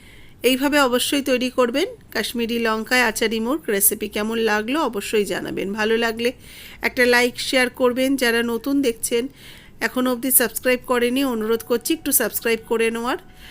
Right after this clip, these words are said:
সাবস্ক্রাইব করলে ভালো লাগে আর কমেন্টস করে জানালে রেসিপিটা কেমন লাগছে, সত্যি উৎসাহিত হই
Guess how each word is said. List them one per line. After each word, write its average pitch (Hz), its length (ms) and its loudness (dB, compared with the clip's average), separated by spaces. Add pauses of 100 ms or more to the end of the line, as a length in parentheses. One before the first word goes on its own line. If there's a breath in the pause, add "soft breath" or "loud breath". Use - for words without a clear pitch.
(200 loud breath)
সাবস্ক্রাইব 285 540 0
করলে 285 220 2
ভালো 262 360 2
লাগে 269 380 0
আর 233 180 0
কমেন্টস 226 420 2
করে 254 220 2
জানালে 247 520 0
রেসিপিটা 226 500 0
কেমন 233 300 -4
লাগছে, 247 360 -2
সত্যি 262 360 -4
উৎসাহিত 247 520 -4
হই 269 220 2